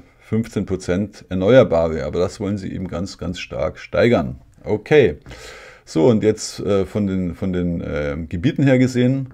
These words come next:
Spanien macht natürlich den größten Teil aus, dann folgt Brasilien, dann kommt Großbritannien, U S A, Mexiko und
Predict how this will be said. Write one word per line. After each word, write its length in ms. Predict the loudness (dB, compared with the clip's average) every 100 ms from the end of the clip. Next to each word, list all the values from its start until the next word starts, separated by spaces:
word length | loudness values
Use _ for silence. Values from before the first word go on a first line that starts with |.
| -18 -20 _
Spanien 800 | -12 0 2 4 4 2 0 -2
macht 220 | -6 -6 -6
natürlich 300 | -4 -6 -4
den 160 | -4
größten 320 | -2 -2 -4
Teil 220 | 0 0 2
aus, 320 | 0 0 -2
dann 300 | -4 -4 -4
folgt 300 | -4 -4 -4
Brasilien, 560 | -6 -2 0 2 0
dann 180 | -2 -6
kommt 400 | -6 -10 -12 -14
Großbritannien, 960 | -8 -8 -8 -10 -6 0 2 2 -2 -6 -18 -20 _
U 120 | 0 2
S 160 | 2
A, 360 | -2 0 -2 -4 _ _ _ -4
Mexiko 640 | -2 -2 -6 -8 -4 -4
und 380 | -4 -4 -6